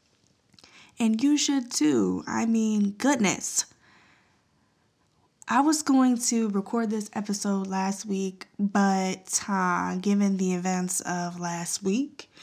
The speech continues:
I see that twenty twenty-one may not be much different than twenty twenty. Okay, we made it six days in, and then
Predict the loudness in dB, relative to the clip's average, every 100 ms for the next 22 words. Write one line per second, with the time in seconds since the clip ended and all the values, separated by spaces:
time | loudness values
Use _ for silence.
0 | -20 -6 0 0 2 2 2 2 2 0
1 | -2 -4 0 2 2 0 -2 0 0 0
2 | 0 -2 -6 -18 -20 -20 0 4 4 4
3 | 0 0 -2 2 2 0 0 0 0 -4
4 | -2 -2 -2 -4 -14 _ -4 0 0 0
5 | -2 -2 -2 -4 -16 _ _ _ -20 -8
6 | -2 0 0 0 2 2 2 4 4 4
7 | 0 0 -2 0 0 2 4 4 2 2
8 | -2 -4 -10 -20 -20 -20 -4 0 2 2
9 | 0 -2 -4 -6